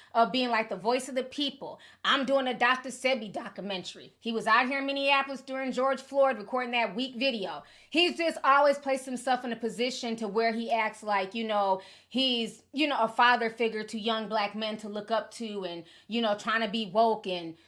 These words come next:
you know, "I'm gonna talk to Professor Griff." And then when Profe-, when Professor Griff said too much, you know, he got in trouble with the Jewish community and had to do the whole hobo apology tour. So I just find that very interesting that that wasn't the conversation. This man has damn near fifteen children.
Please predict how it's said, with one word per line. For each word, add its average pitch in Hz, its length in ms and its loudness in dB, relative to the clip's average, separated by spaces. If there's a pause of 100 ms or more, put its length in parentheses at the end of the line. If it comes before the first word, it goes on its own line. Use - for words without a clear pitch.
you 226 160 -2
know, 233 100 0
"I'm 214 200 0
gonna 226 220 -2
talk 233 280 0
to 226 80 -8
Professor 233 500 -2
Griff." 214 400 -2
And 196 160 -6
then 202 240 -2
when 202 140 -4
Profe-, 208 400 -6
when 214 180 -6
Professor 220 400 -2
Griff 208 240 -4
said 277 280 -2
too 247 160 -8
much, 190 360 -4 (260)
you 226 160 -2
know, 185 420 2
he 214 140 -4
got 208 160 2
in 196 60 -4
trouble 202 200 -4
with 196 140 -6
the 196 60 -8
Jewish 262 320 -2
community 196 480 -6
and 190 100 -6
had 190 140 -4
to 196 40 -12
do 196 120 -8
the 190 100 -4
whole 185 200 -2
hobo 202 560 0 (220)
apology 262 580 2
tour. - 400 -12 (440)
So 302 260 8
I 277 180 12
just 330 260 4
find 277 300 6
that 240 200 0
very 233 260 2
interesting 254 420 -6
that 202 140 -6
that 226 220 2
wasn't 214 260 -4
the 190 60 -8
conversation. 185 880 -8 (260)
This 302 220 4
man 294 240 2
has 240 200 0
damn 240 260 2
near 233 140 -2
fifteen 233 460 -6
children. 202 400 -6